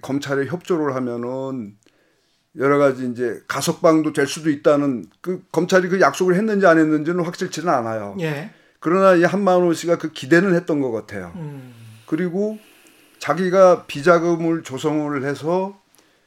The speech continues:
Speaker 1: 쓴 것도 떠넘겨버릴 수가 있고, 한명수 총리한테.
Speaker 2: 그러네요.
Speaker 1: 네.
Speaker 2: 아.
Speaker 1: 그리고 자기가 나중에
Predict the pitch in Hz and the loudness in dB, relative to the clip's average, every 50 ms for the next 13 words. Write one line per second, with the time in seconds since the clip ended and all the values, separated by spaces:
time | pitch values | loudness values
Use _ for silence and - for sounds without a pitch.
0 | _ _ _ _ - - - 269 254 247 202 214 190 190 - - 214 233 240 240 | _ _ _ _ -16 -10 -6 -4 -4 2 2 2 2 2 0 -2 -2 0 0 0
1 | 247 - _ _ _ _ _ _ _ _ _ _ _ _ _ _ _ _ _ _ | -4 -8 _ _ _ _ _ _ _ _ _ _ _ _ _ _ _ _ _ _
2 | _ _ _ - 262 247 240 233 220 208 196 185 151 143 135 120 - - 127 123 | _ _ _ 6 6 6 4 4 4 4 4 4 2 0 -2 -4 -6 -6 -6 -6
3 | 110 104 95 - 98 98 90 - _ _ - 170 151 127 110 - - - - 107 | -6 -6 -8 -12 -16 -18 -18 -20 _ _ -12 -10 -10 -10 -10 -12 -16 -16 -14 -12
4 | 107 104 87 78 87 - - 110 104 - _ _ _ _ _ - 151 151 143 135 | -12 -12 -14 -16 -18 -20 -20 -20 -20 -20 _ _ _ _ _ -16 -14 -14 -14 -14
5 | 113 104 107 113 - _ _ - 107 143 147 147 139 135 135 131 131 127 123 127 | -16 -18 -20 -20 -20 _ _ -12 -10 -8 -8 -6 -8 -8 -10 -12 -14 -18 -20 -20
6 | 120 _ _ _ _ _ _ _ _ _ _ _ - 185 202 208 226 214 - - | -20 _ _ _ _ _ _ _ _ _ _ _ -4 -4 -2 -2 -2 -4 -6 -2
7 | 156 160 170 185 185 175 185 196 196 190 180 - - - - - 143 156 160 156 | -2 -2 0 0 -2 -2 0 2 2 2 2 0 -2 -8 -8 0 2 4 4 4
8 | 160 175 | 2 -2